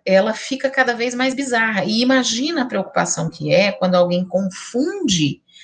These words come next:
essa bizarrice, ou, ou não precisa nem ser bizarro, mas é falso. Aquelas mulheres no estúdio não tão gozando, aquelas mulheres lá não gostam de tomar pancada no clitóris, eu, é, é assim, é uma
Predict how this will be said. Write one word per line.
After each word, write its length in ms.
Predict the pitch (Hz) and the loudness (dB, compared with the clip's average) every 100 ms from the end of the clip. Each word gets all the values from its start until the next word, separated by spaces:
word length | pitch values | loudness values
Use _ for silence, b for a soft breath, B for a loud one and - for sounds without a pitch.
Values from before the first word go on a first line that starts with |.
| B | B
essa 320 | 170 185 - 170 | 4 4 4 0
bizarrice, 1040 | 165 170 147 170 175 214 220 - - - _ _ b b b b _ _ | 0 0 0 0 -2 -2 -2 -4 -4 -8 _ _ b b b b _ _
ou, 420 | 165 165 151 - - | 2 4 2 -4 -2
ou 340 | 359 381 571 | 0 2 0
não 100 | 392 | -2
precisa 280 | 427 - 427 | -2 -2 0
nem 100 | 403 403 | 0 0
ser 140 | 381 | -2
bizarro, 560 | 247 175 190 226 202 185 | -2 0 2 2 0 0
mas 160 | 262 | 0
é 100 | 415 | -2
falso. 720 | 427 233 226 254 202 - - - b b b | -2 2 4 2 0 -6 -12 -16 b b b
Aquelas 340 | 185 - 415 330 | -2 2 2 2
mulheres 420 | 254 196 165 175 | 2 4 2 2
no 80 | 165 | -2
estúdio 380 | 170 262 294 | -4 -6 -4
não 120 | 302 285 | -4 -4
tão 180 | 277 247 | -4 -4
gozando, 800 | 214 180 175 190 190 185 180 185 B B | -4 0 0 2 2 0 -2 -4 B B
aquelas 360 | - 262 269 | 2 4 4
mulheres 400 | 226 208 202 190 | 2 2 2 2
lá 180 | 180 185 | 2 2
não 140 | 220 | 2
gostam 340 | 190 208 208 202 | 2 2 2 -4
de 160 | 190 | -6
tomar 360 | 196 175 170 165 | -2 2 2 0
pancada 460 | 190 185 196 185 170 | -2 -2 0 0 0
no 120 | 170 | -2
clitóris, 840 | 170 160 - 151 156 160 156 - | -6 -8 -6 -2 0 0 0 -4
eu, 260 | 160 165 156 | -4 -4 0
é, 300 | 175 170 175 | 0 2 0
é 40 | |
assim, 380 | 175 - 156 - | 0 -2 -4 -2
é 100 | 170 | 2
uma 320 | 170 202 220 | 2 2 -2